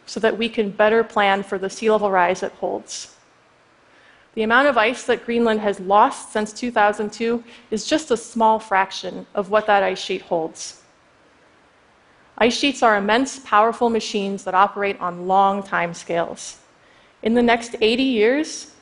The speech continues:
global sea levels will rise at least twenty centimeters, perhaps as much as one meter, and maybe more.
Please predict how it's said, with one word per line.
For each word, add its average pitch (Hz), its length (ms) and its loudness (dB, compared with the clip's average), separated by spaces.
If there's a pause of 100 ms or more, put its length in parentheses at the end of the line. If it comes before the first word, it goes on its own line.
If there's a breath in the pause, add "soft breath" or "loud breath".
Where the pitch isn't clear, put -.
(220)
global 233 280 2
sea 247 200 -4
levels 214 380 2
will 202 80 -2
rise 185 540 2 (100)
at 190 140 2
least 226 600 -4
twenty 196 280 0
centimeters, 175 840 -2 (380 soft breath)
perhaps 226 360 0
as 233 140 -8
much 214 240 -4
as 214 100 -4
one 202 280 0
meter, 190 340 -2 (720)
and 202 160 0
maybe 220 320 2
more. 185 340 -2